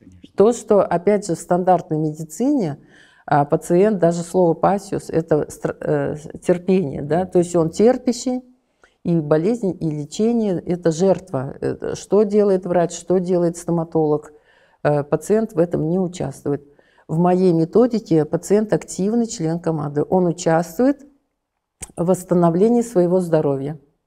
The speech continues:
Speaker 2: И потом в поддержании своего здоровья тем, что он правильно, э, использует свой зубочелюстной орган. И моя задача – его научить это делать.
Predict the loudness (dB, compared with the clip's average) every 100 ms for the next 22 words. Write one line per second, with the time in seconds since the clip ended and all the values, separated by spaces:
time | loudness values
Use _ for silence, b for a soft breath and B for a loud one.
0 | _ 0 2 2 2 0 -2 -2 -2 2
1 | 2 2 4 4 2 -2 -2 0 0 0
2 | 0 2 0 -2 -4 -4 -2 0 0 2
3 | 2 4 2 0 -2 -4 b b b b
4 | b -2 0 0 -2 0 2 4 2 -2
5 | 2 2 2 -2 -4 -4 -6 -4 -4 -2
6 | -2 -2 -4 -4 0 2 2 2 2 2
7 | 2 0 -2 0 0 0 -2 -6 -2 -2
8 | -2 -4 -4 -6 -12 _